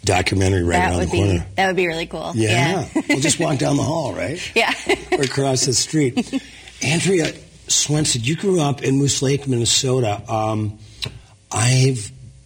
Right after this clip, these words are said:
Speaker 1: been through that town. My mother actually used to work when she started as a nurse at the, uh, at the hospital there.
Speaker 2: Oh, sure.
Speaker 1: Um, so we were very familiar with Moose Lake. But when did you really start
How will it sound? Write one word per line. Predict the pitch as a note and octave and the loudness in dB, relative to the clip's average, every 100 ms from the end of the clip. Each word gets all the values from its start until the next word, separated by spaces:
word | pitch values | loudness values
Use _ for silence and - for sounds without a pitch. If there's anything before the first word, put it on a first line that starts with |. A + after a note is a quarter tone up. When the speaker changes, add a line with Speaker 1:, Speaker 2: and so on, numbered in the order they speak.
| - | -2
Speaker 1:
been | B2+ B2 | 2 2
through | - C3 | 2 0
that | B2+ A#2 | 2 2
town. | B2 A#2+ | 2 2
My | A2+ | 2
mother | B2+ C#3+ B2+ | 2 2 2
actually | A#2 A2+ B2+ A#2 G#2+ | 2 2 2 0 -4
used | - A2+ - | -6 -2 -2
to | A#2+ | -2
work | A#2 A2+ | -2 -2
when | A2+ | -2
she | G#2 G2+ | -2 0
started | - B2 A2+ G#2+ | -2 -2 -4 -2
as | G2+ - | -2 -2
a | |
nurse | G2+ A#2+ A2+ G2+ - - - - - - | 0 0 2 2 -2 -4 -16 -18 -12 -4
at | G3 - | -4 -2
the, | G#2 G2 | 0 0
uh, | |
at | G2 F#2+ | -2 -4
the | - | -2
hospital | A2+ A#2 A#2+ - F#2 D2 | 0 2 2 0 -4 -6
there. | - - | -10 -4
Speaker 2:
Oh, | F#3+ A3 | -4 -2
sure. | - B3+ A3 - - | -4 -6 -8 -14 -6
Speaker 1:
Um, | G#2 G#2 G2 G2 F#2 F#2+ | 0 2 2 0 -4 -2
so | - - A2 | 0 2 2
we | A#2+ | 2
were | B2+ | 2
very | A#2 A#2+ A#2 A#2+ - - - | 2 2 2 2 -4 -20 -16
familiar | - A#2 A#2+ B2+ C#3 | -6 0 2 2 2
with | A#2 G2+ A#2 | 2 0 0
Moose | G#2 - | 0 0
Lake. | A#2 G#2 - - - - | 0 0 -2 -14 -20 -10
But | - A2 | -8 0
when | C#3 | 2
did | F3 A3 | 2 0
you | G#3 G#3 G3+ | 0 2 2
really | D3+ C3+ D#3 D#3 D#3 C#3 | 2 2 2 4 2 2
start | - - D3+ C3 C3 B2+ B2+ - | 2 0 0 0 2 2 0 -6